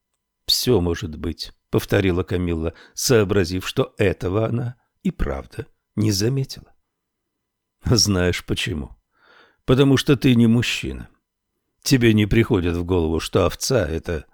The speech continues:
самка. Ты не понимаешь, что эти нападения — проявление сексуальной агрессии. Ты думаешь, Массар остановится? Бедная моя Камилла, Массар не в состоянии остановиться.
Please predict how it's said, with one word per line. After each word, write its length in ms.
самка. 640
Ты 140
не 140
понимаешь, 600
что 220
эти 400
нападения — 840
проявление 720
сексуальной 800
агрессии. 560
Ты 100
думаешь, 380
Массар 440
остановится? 760
Бедная 680
моя 220
Камилла, 540
Массар 480
не 100
в 80
состоянии 720
остановиться. 760